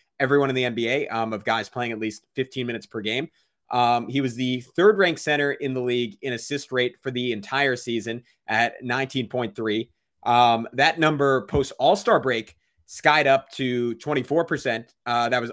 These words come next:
only behind Nikola Jokic out of every single center in the N B A. Uh, there's another cool statistic you can find, um, em-, on the N B A stats website, which is assist to pass percentage, basically how many of your passes turn into assists. And in that statistic, post All-Star break, he actually finished ahead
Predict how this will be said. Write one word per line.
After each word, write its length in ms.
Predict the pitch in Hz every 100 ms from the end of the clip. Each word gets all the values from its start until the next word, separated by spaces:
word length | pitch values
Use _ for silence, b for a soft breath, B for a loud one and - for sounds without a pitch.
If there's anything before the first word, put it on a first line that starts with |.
| -
only 320 | 165 190 196
behind 400 | 147 131 143 135
Nikola 320 | 127 143 135
Jokic 400 | 123 120 113 113 -
out 80 | 131
of 80 | 117 -
every 280 | 143 143 139
single 260 | 139 127
center 480 | 117 120 110 117 101 b b -
in 140 | 135
the 140 | 135
N 100 | 123
B 160 | 110 104
A. 140 | 85 - _ -
Uh, 80 | 135
there's 140 | 139
another 260 | 147 175 180
cool 240 | 170 156
statistic 640 | - _ 135 135 117 127
you 80 | 110
can 100 | 113
find, 340 | 113 107 110 -
um, 180 | 110 107
em-, 220 | 113 117
on 140 | 117 113
the 100 | 113
N 100 | 110
B 80 |
A 40 | 110
stats 360 | - 107 104
website, 420 | 120 101 - 101 - _ -
which 140 | 131
is 80 | 123
assist 400 | 117 - 151 -
to 80 | 120
pass 320 | 139 139 -
percentage, 500 | 135 113 123 123 104
basically 640 | 131 131 123 123 117 101 b -
how 140 | 135
many 100 | 139
of 80 | 123
your 120 | 117
passes 500 | 131 131 - 123 107
turn 320 | - 131 127
into 340 | 131 117 123 113
assists. 480 | - 127 - - - _ _
And 100 | 139
in 80 | 139
that 240 | 135 180 196
statistic, 640 | 156 135 160 - 131 -
post 280 | 160 190 -
All-Star 460 | 135 156 - 139
break, 260 | 117 120 -
he 140 | 147
actually 300 | 165 165 147
finished 300 | 123 151 135
ahead 420 | 123 101 160 160